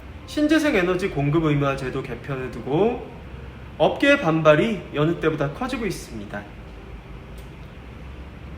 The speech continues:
무엇보다 신재생 에너지 발전 사업 수익에 큰 영향을 미치는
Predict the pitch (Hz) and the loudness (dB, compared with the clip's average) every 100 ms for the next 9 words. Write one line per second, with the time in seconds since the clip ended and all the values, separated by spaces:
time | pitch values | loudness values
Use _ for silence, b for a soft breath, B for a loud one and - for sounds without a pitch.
0 | - - 226 302 302 302 302 302 339 359 | -14 -2 4 4 6 10 10 10 4 6
1 | 339 285 233 240 233 151 147 226 226 220 | 6 6 6 4 4 4 6 6 6 6
2 | 214 208 - 247 233 233 - 320 226 147 | 4 4 -2 0 2 2 2 2 4 4
3 | 160 160 147 - - 165 226 | 4 4 2 -2 -2 0 0